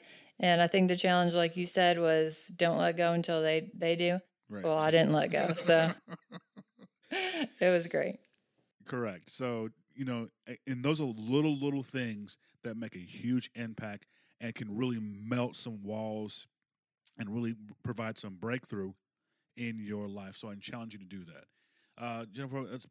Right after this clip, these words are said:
Speaker 2: what's, what's number three, the law of, uh, number three?
Speaker 1: Sure. The law, um, of possession is law number three, and
Speaker 2: Well,
Speaker 1: that
Speaker 2: actually,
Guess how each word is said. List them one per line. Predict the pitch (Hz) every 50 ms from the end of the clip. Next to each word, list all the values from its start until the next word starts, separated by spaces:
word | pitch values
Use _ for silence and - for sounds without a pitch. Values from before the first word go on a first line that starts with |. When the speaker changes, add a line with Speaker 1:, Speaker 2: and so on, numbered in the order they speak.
| _ _
Speaker 2:
what's, | - 151 - - -
what's | - 135 -
number | - - 123 - -
three, | - - 202 - -
the | 175 185
law | 190 185 185 -
of, | 180 - _ _ _ _ _
uh, | 87 92 85
number | 92 85 -
three? | - 76 69 - _ _ _ _ _ _ _ _ _ _ _ _ _ _ _
Speaker 1:
Sure. | - - - 320 294 233
The | 190 190
law, | 196 202 208 220 233 247 262 269 262 - -
um, | - 220 220 220 214 214 214
of | - 202 202 196 - -
possession | - 214 196 175 175 180 202 196 - 190 170 165
is | 165 160 170 170 170 160 165
law | 165 160 156 160 165
number | 170 170 165 165 160
three, | 160 - 170 165 165 175 180
and | 180 185
Speaker 2:
Well, | 190 208 214
Speaker 1:
that | 196
Speaker 2:
actually, | 196 185 165 151 156 139 127 120 120 123